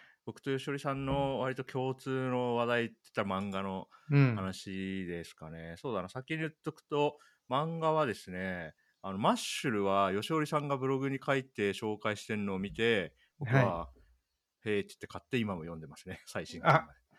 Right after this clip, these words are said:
Speaker 2: ありがとうございます。
Speaker 1: <laughs> だから、そうそう、ありますよね、そういうね。漫画、
Speaker 2: そう。
Speaker 1: 最近熱い漫画ありますか？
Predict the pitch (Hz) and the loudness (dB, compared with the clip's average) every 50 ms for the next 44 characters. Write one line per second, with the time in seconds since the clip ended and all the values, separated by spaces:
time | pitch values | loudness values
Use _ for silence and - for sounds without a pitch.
0 | - - - - - - 131 123 123 117 113 127 120 117 113 113 110 107 104 98 | -20 -20 -20 -6 0 2 4 6 4 4 4 2 4 4 4 4 2 0 2 2
1 | - - - 180 - - 180 - - - 240 233 208 180 147 - - 110 95 98 | 0 0 0 -6 -4 -2 -4 -4 -4 -6 -10 -10 -10 -10 -10 -4 -4 -2 0 0
2 | 90 85 80 82 80 76 - - 107 85 - 92 85 - - _ _ - - - | -2 -2 -2 -4 -6 -8 -8 -6 -6 -6 -6 -6 -8 -10 -10 _ _ -10 -6 -4
3 | 113 113 117 110 - - 80 71 69 73 71 - - 78 76 73 71 69 78 78 | -2 0 -2 -2 -2 -6 -8 -10 -10 -12 -12 -12 -10 -10 -10 -10 -12 -12 -14 -14
4 | 76 87 101 101 101 101 - 156 147 147 135 120 151 151 147 147 147 - - 127 | -10 -8 -6 -6 -6 -4 0 2 4 6 6 4 4 2 0 -2 -2 -2 -2 -4
5 | 131 - - 131 127 123 123 120 117 117 117 113 117 117 113 - - 82 82 92 | -4 -2 -2 0 2 4 4 4 4 4 4 4 2 0 -2 -2 -4 -4 -4 -4
6 | - | -6